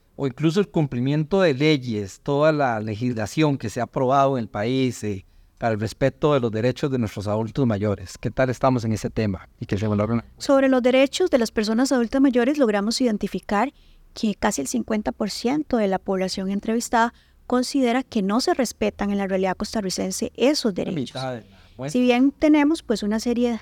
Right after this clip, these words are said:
Speaker 2: de leyes, ¿verdad? Ayer justamente salió la Política Nacional de Envejecimiento y Vejez. Em, tenemos, ¿verdad?, todos estos instrumentos, inclusive, eh, tratados internacionales que Costa Rica ha ratificado,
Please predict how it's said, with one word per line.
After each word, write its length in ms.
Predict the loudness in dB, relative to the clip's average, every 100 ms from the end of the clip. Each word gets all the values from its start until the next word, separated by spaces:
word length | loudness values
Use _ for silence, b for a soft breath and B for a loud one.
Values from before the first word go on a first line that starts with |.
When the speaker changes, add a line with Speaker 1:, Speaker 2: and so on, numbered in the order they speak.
| -4
Speaker 2:
de 140 | 0
leyes, 340 | 2 2 2 0
¿verdad? 280 | 0 0 0
Ayer 400 | -2 0 0 0
justamente 640 | -4 -4 0 0 0 -2
salió 300 | -2 -2 0
la 100 | 0
Política 480 | -2 -6 -6 -4 -2
Nacional 480 | -2 -2 -2 0 0
de 60 |
Envejecimiento 920 | -2 -2 -4 -2 -2 0 -2 -2 -4 -4 -4
y 120 | -2
Vejez. 480 | -2 0 0 0 -6 b b b b b b b b _ -4
Em, 640 | -2 -2 -2 -4 -6 -10 _ _
tenemos, 460 | 6 6 8 4 4
¿verdad?, 240 | 0 0
todos 240 | 2 0 2
estos 280 | -2 -2 -2
instrumentos, 880 | -2 -2 0 2 4 2 -2 -2
inclusive, 920 | 0 0 -2 -2 0 4 4 2 0
eh, 60 | -4
tratados 520 | -4 -4 -2 -2 -2
internacionales 880 | -4 0 2 2 2 4 4 2 -2
que 140 | -6
Costa 300 | -4 -6 -4
Rica 440 | -4 -4 -2 0 0
ha 60 |
ratificado, 800 | 0 -2 -4 -4 -2 2 2 2